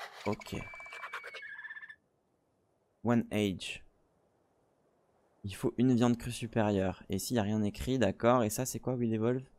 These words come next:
Dino age. Ah, d'accord, il lui en faut plusieurs. Très bien. Une alpha, euh, non, dix alpha kibble et dix eternal kibble. Ok. Alors, tiens, prends ça. Ça y est, c'est parti, il est en train de nous faire des dino age.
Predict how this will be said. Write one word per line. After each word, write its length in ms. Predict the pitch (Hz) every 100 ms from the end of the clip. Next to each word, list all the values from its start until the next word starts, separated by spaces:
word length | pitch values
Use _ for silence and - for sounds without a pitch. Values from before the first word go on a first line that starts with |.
| _ _ _ _ _ _ _ _ -
Dino 220 | 127 117
age. 460 | - 110 92 82 - -
Ah, 100 | 117
d'accord, 400 | 123 - 143 113
il 80 | 107
lui 120 | 110
en 100 | 113
faut 180 | - 107
plusieurs. 720 | - 180 151 117 123 185 -
Très 240 | - 127
bien. 320 | 95 104 127 -
Une 160 | 113
alpha, 500 | 123 135 - 135 135 -
euh, 80 | 101
non, 160 | 104
dix 220 | 101 165
alpha 260 | 175 156 151
kibble 340 | 147 123 170
et 60 | 151
dix 280 | 113 110 170
eternal 380 | - 123 135 143
kibble. 320 | - - - - - - - - - - - - - -
Ok. 240 | 139 - - - - _ _ _ -
Alors, 200 | - -
tiens, 200 | - 202
prends 220 | - 247
ça. 260 | - - 85 _ _ _ _ _ _ _ _ _ _ _
Ça 180 | - 131
y 80 | 113
est, 40 |
c'est 140 | 95 110
parti, 300 | 120 107 165
il 40 |
est 40 | 139
en 40 |
train 160 | 127 135
de 60 |
nous 100 | 127
faire 160 | 123 135
des 100 | 123
dino 220 | 117 117 -
age. 240 | 104 -